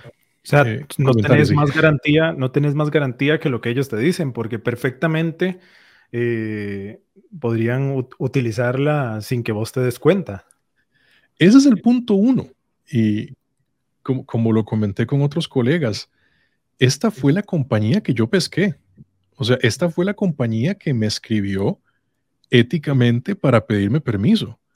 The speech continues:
Speaker 2: ¿Cuáles otras plataformas no estarán allá afuera que estén haciendo exactamente lo mismo ya en este momento?
Speaker 1: Ujú.
Speaker 2: Y <clears throat> como, como le comenté a, a mi novia en ese momento, porque claramente a, a mí me dio un colapso cuando me di cuenta que, que ya,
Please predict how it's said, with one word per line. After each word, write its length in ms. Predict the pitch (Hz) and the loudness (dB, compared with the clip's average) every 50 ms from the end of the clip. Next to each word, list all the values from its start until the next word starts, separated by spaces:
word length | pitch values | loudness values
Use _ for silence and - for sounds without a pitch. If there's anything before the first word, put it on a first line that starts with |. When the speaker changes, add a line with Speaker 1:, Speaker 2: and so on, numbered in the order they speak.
| _ _ _ _ _ _ _ _ _ _ _ | _ _ _ _ _ _ _ _ _ _ _
Speaker 2:
¿Cuáles 420 | _ - 113 107 107 113 131 135 - | _ -2 0 2 2 2 2 2 0
otras 280 | 139 135 - 151 143 | 0 0 0 -4 -4
plataformas 760 | - - 139 131 - - 92 - - 110 104 117 131 139 135 | -2 -4 -4 -2 -2 -4 -4 -2 -2 -2 -2 -2 -2 0 0
no 120 | 120 110 | 0 -2
estarán 360 | 110 - - 131 123 123 123 123 | -2 -2 -2 -2 0 0 0 0
allá 200 | 123 117 127 127 | 0 0 0 -2
afuera 440 | 120 - - 107 104 107 123 135 | -2 -2 0 0 2 2 0 -2
que 120 | 143 - 104 | -2 -4 -8
estén 260 | - - - 101 104 | -6 -6 -6 -4 -4
haciendo 300 | 104 - 120 113 113 120 | -4 -4 -4 -2 -2 -2
exactamente 680 | 113 - - 107 104 - - 113 107 110 107 110 - 104 | -2 -2 -4 -4 -6 -4 -6 -4 -4 -2 -4 -4 -4 -4
lo 120 | 107 98 | -4 -4
mismo 280 | 98 101 98 95 - 110 | -4 -4 -4 -4 -4 -4
ya 100 | 104 101 | -2 -2
en 60 | 98 | -4
este 180 | 101 - - 113 | -4 -4 -4 -4
momento? 480 | 107 98 92 98 104 110 - - - _ _ _ _ _ _ _ _ _ _ _ _ _ _ _ _ _ _ _ _ _ | -4 -4 -4 -6 -8 -8 -10 -14 -20 _ _ _ _ _ _ _ _ _ _ _ _ _ _ _ _ _ _ _ _ _
Speaker 1:
Ujú. 120 | - 113 110 | -10 -4 2
Speaker 2:
Y 360 | 123 123 113 107 101 101 - - 123 180 180 - 78 76 - - | 4 4 6 6 4 0 -2 -2 0 4 4 6 4 4 0 -4
<clears throat> 400 | - - - _ _ _ _ _ | -10 -20 -20 _ _ _ _ _
como, 500 | - 127 113 110 104 98 95 104 - 123 | 0 0 2 2 0 0 -2 -6 -8 -12
como 240 | - - 120 110 107 | -6 -2 0 2 2
le 120 | 104 101 95 | 2 0 -2
comenté 460 | - 110 101 98 95 95 - 104 104 | -2 -4 -4 -4 -4 -2 0 0 2
a, 260 | 110 107 101 98 101 | 2 2 2 0 -2
a 140 | - 98 98 | -4 -4 -4
mi 120 | 101 95 | -2 -2
novia 260 | 95 104 107 113 113 | 0 0 0 0 0
en 60 | 104 107 | 0 -2
ese 140 | 104 110 | -2 -2
momento, 460 | 107 101 101 98 110 120 120 120 127 113 | -2 -2 -2 0 0 -2 0 -2 -4 -6
porque 340 | - 110 98 - - 104 | -6 -8 -10 -8 -8 -10
claramente 540 | 104 - 113 107 107 110 110 113 113 117 117 | -6 -2 -2 0 0 2 0 0 0 0 -2
a, 40 | 107 | -4
a 160 | 107 110 104 | -2 -4 -4
mí 100 | 101 104 | -4 -2
me 140 | 104 110 110 | -2 0 2
dio 120 | 107 107 | 2 2
un 120 | 110 113 107 | 2 0 0
colapso 600 | - - 117 101 101 104 104 - - - 123 123 | 2 2 2 4 4 0 0 -2 -4 -6 -6 -4
cuando 240 | - 110 101 95 95 | -4 -6 -6 -6 -6
me 120 | 95 95 | -6 -6
di 100 | 95 95 | -6 -6
cuenta 340 | - - 110 110 104 - 107 | -4 -4 -4 -4 -4 -6 -6
que, 220 | - - 101 95 | -4 -6 -6 -8
que 180 | - - - 92 | -8 -12 -14 -8
ya, 400 | 95 95 95 95 107 98 95 | -6 -4 -2 -2 0 -2 -2